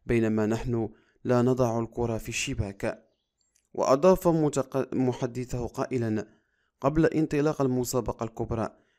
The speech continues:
يتحدثون معنا عن التحكيم، ولكن يجب التوقف عن اعتبار الناس أغبياء، لأن بعضها القرارات التحكيمية يمكن أن تغير مسار المباراة".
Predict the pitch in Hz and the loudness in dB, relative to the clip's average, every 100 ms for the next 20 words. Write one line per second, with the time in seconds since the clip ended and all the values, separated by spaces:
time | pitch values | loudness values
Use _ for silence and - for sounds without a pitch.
0 | _ 117 120 - 117 120 120 131 123 120 | _ -8 -4 -4 -2 -2 0 0 2 0
1 | 120 120 120 117 - - 113 120 107 120 | 0 0 0 -2 -6 -6 0 0 0 -6
2 | - - 113 113 - _ _ - 107 120 | -6 -4 -2 -2 -6 _ _ -2 0 2
3 | 123 117 113 120 117 110 113 - 98 101 | 0 0 2 0 -2 -2 -4 -4 -6 -6
4 | - 110 113 - 110 110 123 113 113 110 | -10 -8 -6 -6 -6 -8 -8 -4 -4 -4
5 | 110 110 - 110 107 107 123 - 117 - | -6 -8 -12 -12 -10 -8 -6 -6 -8 -10
6 | _ _ - - 123 117 110 117 113 117 | _ _ -12 -4 -2 0 -2 -2 -2 -4
7 | 117 113 - 107 - 110 110 117 113 110 | -2 -2 -2 -8 -8 -6 -6 -8 -8 -12
8 | - 135 135 120 110 - - - _ 131 | -8 -4 -2 0 0 0 -4 -6 _ -2
9 | 147 156 135 - 127 127 117 120 117 107 | 2 4 4 2 0 -6 -4 -4 -2 -2
10 | 104 104 117 101 98 98 120 131 101 - | -4 -4 -4 -4 -6 -4 -4 -4 -8 -6
11 | 113 - | -6 -6